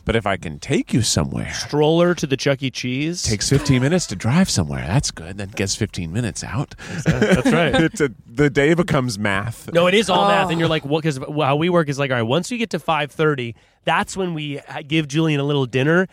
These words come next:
Speaker 2: and after dinner is bath, and after bath, we put him in his
Speaker 3: Uh-huh.
Speaker 2: jammies, and then we go play in the living room for, like, fifteen minutes, and then it's the end of the day." So once we get to five thirty, the clock's done.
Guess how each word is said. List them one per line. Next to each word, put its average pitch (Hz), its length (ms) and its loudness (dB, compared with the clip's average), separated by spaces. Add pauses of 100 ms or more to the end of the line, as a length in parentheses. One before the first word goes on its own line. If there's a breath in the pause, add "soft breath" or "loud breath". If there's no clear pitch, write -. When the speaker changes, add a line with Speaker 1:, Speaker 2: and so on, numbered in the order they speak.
(160 soft breath)
Speaker 2:
and 151 120 -2
after 175 260 0
dinner 180 260 2
is 165 120 0
bath, 139 480 -2
and 156 140 -2
after 156 340 0
bath, 143 440 0
we 160 80 -4
put 165 140 -2
him - 60 0
in 226 60 2
his 226 100 2
Speaker 3:
Uh-huh. 220 140 0
Speaker 2:
jammies, 160 320 2
and 165 80 -2
then 160 80 0
we 165 60 -2
go 156 140 2
play 165 240 -2
in 180 60 0
the 180 60 0
living 175 260 -2
room 170 160 2
for, 160 120 -4
like, 147 160 0
fifteen 160 440 -2
minutes, 151 300 0 (260 loud breath)
and 170 180 2
then 247 60 4
it's 277 140 -4
the 208 80 2
end 208 100 2
of 196 40 -2
the 185 80 -2
day." 196 240 -4 (120 soft breath)
So - 120 2
once 226 120 4
we 277 60 -6
get 247 100 -2
to - 60 -18
five 190 160 2
thirty, 214 380 2 (260)
the 165 80 -2
clock's - 400 2
done. 135 440 0